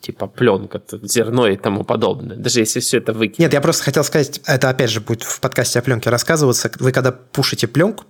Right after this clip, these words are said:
Speaker 2: повышаете как бы её айсо, да, у вас изображение становится более контрастным. Чёрный чернее, светлый светлее. И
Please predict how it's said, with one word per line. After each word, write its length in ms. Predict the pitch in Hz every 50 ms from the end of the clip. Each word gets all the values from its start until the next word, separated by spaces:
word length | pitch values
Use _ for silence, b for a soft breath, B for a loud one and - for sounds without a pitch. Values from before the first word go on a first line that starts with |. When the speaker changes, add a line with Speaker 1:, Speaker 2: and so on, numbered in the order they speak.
| _ _ -
Speaker 2:
повышаете 540 | - 123 127 131 - - 131 110 - -
как 200 | - - 110 -
бы 100 | - 113
её 280 | 107 107 107 107 107 110 - -
айсо, 440 | 131 120 117 - - 190 220 220 - - _ -
да, 260 | 110 110 110 156 - B B B B B B B B B
у 60 | 127
вас 300 | 135 143 - - - - _ _ _ _ -
изображение 420 | - 127 131 131 131 131 160 196 -
становится 300 | - - 143 131 - 123
более 180 | 139 139 127
контрастным. 540 | 127 - 123 - - 113 - - - 139 131 -
Чёрный 340 | - - 143 127 120 110 104
чернее, 520 | - - 120 113 139 170 208 220 226 233
светлый 400 | 214 - - 117 127 127 - 165
светлее. 480 | - - 143 - - 113 101 98 101 - -
И 640 | 180 135 135 131 131 127 123 123 120 120 120 120